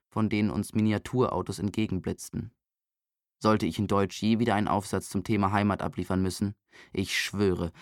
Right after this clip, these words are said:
er handelt vom Wald. Themenverfehlung ausgeschlossen. Bestnote garantiert. Und dann, als wir schon langsam wieder an Höhe verloren, rief der Captain:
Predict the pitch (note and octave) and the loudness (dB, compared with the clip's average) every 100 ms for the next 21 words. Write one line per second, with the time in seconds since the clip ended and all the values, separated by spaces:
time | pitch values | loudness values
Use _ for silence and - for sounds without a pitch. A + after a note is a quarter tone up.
0 | - - A2 G#2 F#2+ F2 F2 F#2+ E2+ - | -12 0 2 4 2 0 -2 -4 -6 -6
1 | - - _ _ _ _ _ _ _ _ | -10 -14 _ _ _ _ _ _ _ _
2 | - A#2 A2 A#2 G#2 B2 A#2+ B2 - F#2+ | 2 4 4 2 2 2 2 0 0 0
3 | - G2 - - - - _ _ _ _ | -2 -10 -10 -10 -12 -14 _ _ _ _
4 | - G#2+ - G#2+ G#2 A#2 A#2 G#2+ G#2+ A#2+ | 0 0 0 -2 -2 -2 -2 0 0 -2
5 | - - - _ _ _ _ _ _ _ | -4 -8 -10 _ _ _ _ _ _ _
6 | _ _ _ - _ _ - A2+ G#2+ A2+ | _ _ _ -20 _ _ -4 0 4 6
7 | A#2 C3 C3 A2+ G#2+ - G#2+ G#2+ G#2 G2+ | 6 2 -4 -4 -4 0 2 2 0 0
8 | G2+ F#2 G2+ G#2+ G#2+ A2+ G#2 A2 A#2 B2+ | 0 0 0 0 0 -2 -2 -2 -2 -4
9 | A#2+ A2 A2 - A2 - A2+ | -6 -4 -2 -2 -4 0 0